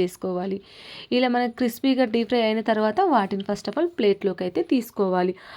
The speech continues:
అన్నీ ఒకేసారి అటుకులు వేయొద్దండి, ఎందుకంటే అవి చక్కగా పొంగాయి.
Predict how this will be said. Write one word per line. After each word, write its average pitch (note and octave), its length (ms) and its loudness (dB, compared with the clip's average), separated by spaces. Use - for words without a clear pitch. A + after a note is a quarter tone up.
అన్నీ D4+ 220 6
ఒకేసారి C4+ 500 2
అటుకులు A#3+ 380 -2
వేయొద్దండి, G#3+ 540 2
ఎందుకంటే G#3 360 -2
అవి - 140 -4
చక్కగా G#3+ 340 -2
పొంగాయి. G#3 360 0